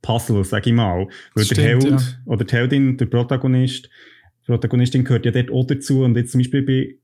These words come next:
Speaker 1: gut, äh, bei Uncharted zwei, wo du ja auch hast gespielt,
Speaker 2: Ja.
Speaker 1: ähm, gibt's am Schluss so eine Szene, ich weiss, Lazarov heisst, glaub, dort der Antagonist, oder? Ähm,
Speaker 2: Ja, voll,
Speaker 1: der,
Speaker 2: voll.
Speaker 1: der sagt am Schluss zum Nathan Drake, also zum Held, wo man selber spielt,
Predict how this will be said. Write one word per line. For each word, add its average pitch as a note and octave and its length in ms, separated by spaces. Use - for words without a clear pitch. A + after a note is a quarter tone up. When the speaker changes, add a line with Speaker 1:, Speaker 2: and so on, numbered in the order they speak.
Speaker 1:
gut, B2+ 220
äh, A2+ 160
bei A2+ 180
Uncharted A#2+ 560
zwei, B2 340
wo B2+ 60
du A#2 140
ja A#2 220
auch A#2 140
hast C3+ 180
gespielt, C3 520
Speaker 2:
Ja. D3 300
Speaker 1:
ähm, A#2+ 320
gibt's B2 240
am A#2+ 80
Schluss C#3 340
so C#3 60
eine C3 120
Szene, B2+ 420
ich A2+ 100
weiss, G#2+ 260
Lazarov A#2+ 680
heisst, A2+ 200
glaub, A#2+ 160
dort A#2+ 220
der A#2+ 80
Antagonist, A#2 720
oder? G#2+ 180
Ähm, A#2 520
Speaker 2:
Ja, C3+ 480
voll, C#3+ 200
Speaker 1:
der, B2 460
Speaker 2:
voll. - 840
Speaker 1:
der B2 500
sagt A#2+ 400
am A2+ 80
Schluss C#3 460
zum A2+ 420
Nathan C3+ 640
Drake, B2+ 400
also G#2+ 160
zum G#2+ 200
Held, C3 540
wo A2+ 100
man A#2 120
selber B2 300
spielt, C3 520